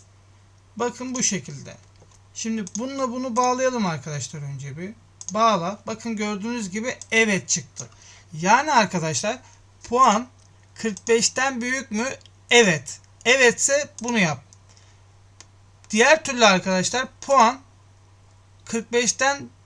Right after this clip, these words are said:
büyük mü? Hayırsa o zaman kırk beşten küçük oluyor arkadaşlar. Bakın şöyle bağlayalım. Hayır dedi.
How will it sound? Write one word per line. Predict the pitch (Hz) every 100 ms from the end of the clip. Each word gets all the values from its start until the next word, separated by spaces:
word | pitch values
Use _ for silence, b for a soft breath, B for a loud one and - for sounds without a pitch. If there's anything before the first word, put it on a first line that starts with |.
| _
büyük | 240 269 -
mü? | 262
Hayırsa | 202 254 269 226 - 269 -
o | 214
zaman | 226 254
kırk | - 208 -
beşten | 247 - 269
küçük | - 240 240 208
oluyor | 165 151
arkadaşlar. | 139 131 143 - 160 -
Bakın | 208 214
şöyle | 190 226 220 202
bağlayalım. | 240 220 185 170 233 - _
Hayır | - 233 240 208
dedi. | 165 147 196